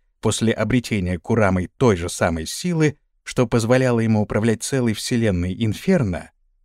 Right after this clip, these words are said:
было понятно. Он лишится посмертного возрождения, как и несколько неудачников до них.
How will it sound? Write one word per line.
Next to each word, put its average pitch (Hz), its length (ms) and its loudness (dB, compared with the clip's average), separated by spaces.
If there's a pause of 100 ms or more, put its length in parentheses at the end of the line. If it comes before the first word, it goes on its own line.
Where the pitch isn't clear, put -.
было 175 320 2
понятно. 90 800 -2 (840)
Он 120 180 6
лишится 135 560 2
посмертного 123 800 0
возрождения, 120 840 0
как - 240 -4
и 107 40 2
несколько 127 540 0
неудачников 98 800 -2
до 101 140 0
них. - 440 -8